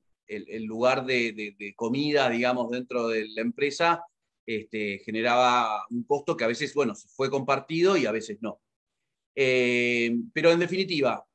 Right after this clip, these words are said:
estas cuatro normas, eh, establecen una, una serie de, de, de, de pautas de comportamiento que yo las clasifiqué,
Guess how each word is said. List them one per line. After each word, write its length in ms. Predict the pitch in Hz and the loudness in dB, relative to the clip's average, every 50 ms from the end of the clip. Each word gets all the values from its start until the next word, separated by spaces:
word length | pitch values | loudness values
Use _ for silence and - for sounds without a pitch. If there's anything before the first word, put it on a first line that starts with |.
| _ _ | _ _
estas 300 | - 160 160 160 160 160 | -10 -8 -4 -4 -4 -2
cuatro 340 | - 165 170 170 170 175 180 | 2 2 2 4 4 2 4
normas, 560 | 185 202 226 233 240 240 254 254 247 - - _ _ - | 4 4 4 6 4 4 4 2 0 -4 -10 _ _ -6
eh, 520 | 123 120 120 120 120 120 117 117 117 117 - | -4 -2 0 0 0 0 0 0 -2 -2 -4
establecen 760 | 123 117 - 143 147 156 170 180 170 - 202 196 208 208 208 _ _ _ _ _ _ | -6 -4 0 0 2 2 0 0 0 0 0 0 0 -4 -6 _ _ _ _ _ _
una, 380 | - 151 156 156 156 147 - - _ _ _ _ - | -6 -2 0 2 2 0 -2 -6 _ _ _ _ -4
una 180 | 165 160 156 | -2 -2 -2
serie 340 | 156 - 185 180 175 180 180 | -2 0 0 2 4 4 4
de, 360 | 170 165 165 160 156 139 131 _ | 6 4 4 2 2 -2 -4 _
de, 380 | - 143 139 135 135 131 127 120 - | -2 0 2 2 0 -2 -4 -8 -8
de, 220 | - 135 131 131 127 | -8 -8 -6 -6 -6
de 120 | 127 131 131 | -6 -4 0
pautas 680 | - 196 202 202 190 190 - 208 208 226 233 - - - | 2 4 4 4 4 2 2 2 2 2 2 -4 -10 -10
de 80 | 127 110 | -8 -6
comportamiento 1040 | 117 120 117 107 117 113 - 147 165 208 220 214 214 202 208 - 226 240 247 240 - _ _ _ _ _ _ _ _ _ - | -4 -4 -4 -4 -6 -4 -2 -2 0 2 2 2 0 0 0 0 0 0 -2 -4 -10 _ _ _ _ _ _ _ _ _ -4
que 440 | - 165 180 190 208 202 208 - _ - | 0 2 4 6 4 4 2 -2 _ -14
yo 320 | 123 120 151 175 185 196 | -6 -2 0 2 2 4
las 260 | 180 170 151 - - - | 4 2 2 0 -2 -4
clasifiqué, 920 | - 139 135 - 139 - - 151 - - 180 190 196 208 214 214 208 | -6 -6 -6 -6 -10 -18 -20 -10 -2 2 4 6 6 6 4 2 0